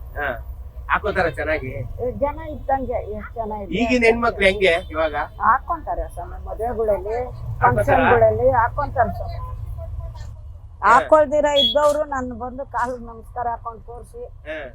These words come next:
Speaker 2: ಮಾತಾಡ್ಸಿ,
Speaker 1: ಹಾ.
Speaker 2: ಎಲ್ಲರಿಕೆ ಕೊಟ್ಟಿ, ಊಟ ಕೊಟ್ಟಿ,
Speaker 1: ಹಾ.
Speaker 2: ಬಳೆ ಹಾಕೊ-,
Speaker 1: ಮದ್ವೆ ಮನೆಗೆ ಹೋದ್ರೆ ಎಲ್ಲ ಹಾಕೊಂತಾರ?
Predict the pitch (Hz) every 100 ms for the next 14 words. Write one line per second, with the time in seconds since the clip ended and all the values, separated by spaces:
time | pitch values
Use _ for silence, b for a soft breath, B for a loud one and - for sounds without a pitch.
0 | - 202 208 214 208 196 214 202 202 226
1 | 254 208 202 95 - 202 190 226 240 220
2 | 190 180 190 180 - 151 180 196 175 -
3 | - - - - - 190 233 240 233 220
4 | 220 208 190 180 175 147 -